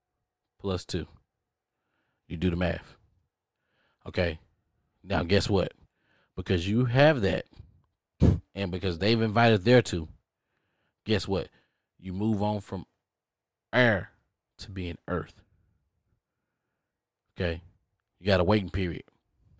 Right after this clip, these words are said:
After that waiting period, you're now water because now you have four fires underneath you.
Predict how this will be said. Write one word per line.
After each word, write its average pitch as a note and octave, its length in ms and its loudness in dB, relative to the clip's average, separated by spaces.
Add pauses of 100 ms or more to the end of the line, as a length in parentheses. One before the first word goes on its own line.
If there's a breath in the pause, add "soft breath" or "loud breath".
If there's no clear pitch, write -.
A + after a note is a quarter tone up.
After F2 240 -8
that G2 160 0
waiting A2+ 220 2
period, C3 340 4 (800)
you're F2 120 -8
now G#2 280 0
water G2 380 2
because E2+ 320 -8
now A#2 400 -4 (1300)
you F#2+ 200 -4
have E2+ 120 -4
four A#2 240 2
fires F2+ 440 0
underneath E2 420 -12
you. D2+ 100 -20